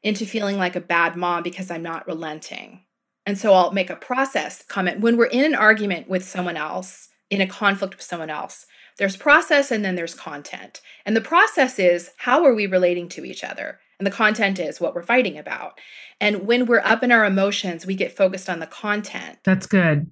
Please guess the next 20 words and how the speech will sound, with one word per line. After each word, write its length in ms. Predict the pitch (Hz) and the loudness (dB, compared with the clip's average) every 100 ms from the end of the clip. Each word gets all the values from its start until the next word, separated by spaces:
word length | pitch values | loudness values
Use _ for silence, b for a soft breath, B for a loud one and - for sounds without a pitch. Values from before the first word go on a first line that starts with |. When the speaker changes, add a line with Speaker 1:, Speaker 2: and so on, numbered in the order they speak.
| - | 0
Speaker 1:
And 140 | 233 | 4
we 100 | 233 | 4
don't 320 | 196 240 202 220 | 6 4 4 4
notice 720 | 226 320 208 170 180 - - | 4 6 6 4 0 -8 -16
how 220 | - 214 | -4 0
we're 120 | 202 190 | 0 0
being 260 | 185 170 | -2 -4
manipulated. 760 | 180 190 185 - - - - - _ _ _ _ _ _ 190 | -2 -2 -2 -8 -12 -12 -14 -16 _ _ _ _ _ _ 4
Speaker 2:
Mm. 680 | 185 185 180 165 151 139 135 _ _ _ _ - | 8 8 8 4 4 2 0 _ _ _ _ -8
Oh, 100 | 185 | -4
I 100 | 170 | -2
just 220 | - - | -4 -6
felt 140 | - 185 | -2 0
like 140 | 185 | 2
you 60 | 165 | 0
just 200 | 147 175 | 0 0
read 160 | 160 | 4
me 120 | 170 | 6
my 160 | 156 143 | 8 6
mail. 640 | 139 143 147 139 135 143 | 6 4 4 2 2 -2